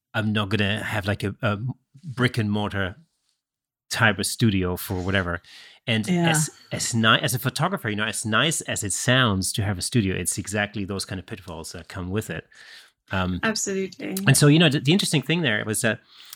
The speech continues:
Speaker 1: when we spoke on the phone originally, and you mentioned that you're moving, uh, your studios, I kind of thought,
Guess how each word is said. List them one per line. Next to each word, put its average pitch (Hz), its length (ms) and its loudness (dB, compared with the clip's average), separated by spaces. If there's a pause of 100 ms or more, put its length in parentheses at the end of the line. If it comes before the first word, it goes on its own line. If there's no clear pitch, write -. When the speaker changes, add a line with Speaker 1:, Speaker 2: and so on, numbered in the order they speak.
(140)
Speaker 1:
when 131 140 6
we 139 100 6
spoke - 260 0
on 143 60 2
the 110 60 2
phone 156 200 2
originally, 101 420 2
and 104 180 0
you 101 80 0
mentioned 101 280 0
that 92 80 -10
you're 98 80 0
moving, 101 400 -4 (160)
uh, 98 200 -4
your 98 160 -8
studios, 147 360 -2
I 123 40 -8
kind 120 140 -4
of 110 80 -6
thought, 101 260 0